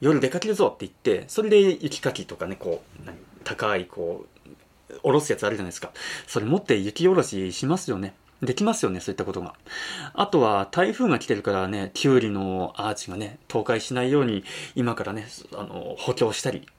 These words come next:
して、で、あと防風ネットもかけるぞって言って、昼から夜遅くまで家族でね、みんなでやったりとか。あとね、今日は時間があるから、一日草むしりしておこうみたいな。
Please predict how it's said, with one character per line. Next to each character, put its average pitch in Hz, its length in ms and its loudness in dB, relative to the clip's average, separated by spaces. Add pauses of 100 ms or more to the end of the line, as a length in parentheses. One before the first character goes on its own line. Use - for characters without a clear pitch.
(260)
し - 140 -8
て、 110 380 4
で、 120 180 0
あ 101 120 2
と 98 140 0
防 117 160 8
風 120 120 -2
ネ 120 100 2
ッ 131 60 -4
ト 120 100 -2
も 101 120 -2
か - 120 -8
け 160 80 -2
る 147 60 2
ぞ 104 160 -2
っ - 20 -16
て 104 100 -6
言 - 40 -10
っ - 20 -20
て、 95 260 -2 (340)
昼 127 220 2
か 123 120 2
ら 101 80 -2
夜 135 200 2
遅 127 180 -2
く 151 100 0
ま 139 100 2
で 95 220 2
家 - 200 -4
族 120 200 -2
で 92 80 -2
ね、 107 160 -10
み 113 220 -6
ん 135 60 -2
な 135 100 -2
で 123 100 2
や 107 100 -2
っ - 80 -16
た 156 80 -2
り 139 80 -2
と 95 100 -10
か。 - 160 -12 (680)
あ - 80 2
と 123 140 -2
ね、 117 200 -8 (120)
今 151 140 6
日 127 40 6
は 98 420 2
時 113 180 -4
間 185 280 4
が 180 140 2
あ 185 40 4
る 165 80 2
か 98 160 -4
ら、 92 240 -2 (360)
一 175 200 0
日 185 220 2
草 - 220 2
む 240 120 6
し - 100 -4
り 101 100 -2
し - 100 -10
て 117 320 4
お - 80 -4
こ 131 240 6
う - 40 -14
み 95 60 -12
た 95 80 -8
い 85 60 -10
な。 85 100 -16